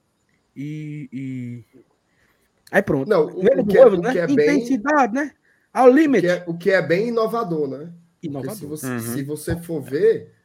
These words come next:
Speaker 2: todos os, os treinadores, quando vão fazer suas preleções no vestiário, eles dizem assim, "Vamos pelos zero pontos.
Speaker 1: É.
Speaker 2: Hoje é zero pontos.
Speaker 1: É.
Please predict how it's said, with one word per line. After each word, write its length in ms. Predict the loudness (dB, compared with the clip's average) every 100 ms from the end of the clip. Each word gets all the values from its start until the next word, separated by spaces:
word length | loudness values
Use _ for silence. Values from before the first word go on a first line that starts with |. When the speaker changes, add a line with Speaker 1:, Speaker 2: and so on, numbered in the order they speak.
| _ _ _ _ _ _ _ _ _ -20 _
Speaker 2:
todos 540 | 2 2 2 -8 -10
os, 460 | -10 -12 -14 -20 _ _ _ _ _
os 160 | -20 -14
treinadores, 840 | -8 -6 -6 -8 -10 -10 -14 -20 _ _
quando 280 | -10 -8 -8
vão 220 | -8 -8
fazer 320 | -6 -6 -6
suas 260 | -8 -10 -10
preleções 640 | -10 -6 -6 -8 -8 -6
no 80 | -6
vestiário, 500 | -8 -8 -4 -4 -2
eles 140 | -2 -4
dizem 60 |
assim, 360 | -6 -4 -6 -8 _ _ _ -8
"Vamos 320 | -2 -2 -2
pelos 360 | -2 -2 -2 -2
zero 280 | 0 0 0
pontos. 480 | -6 -6 -8 -20 _ _ _ _ _ _ _ 0
Speaker 1:
É. 160 | 4
Speaker 2:
Hoje 160 | 6 6
é 100 | 2
zero 380 | 2 0 0 -2
pontos. 500 | 0 0 0 -4
Speaker 1:
É. 100 | -12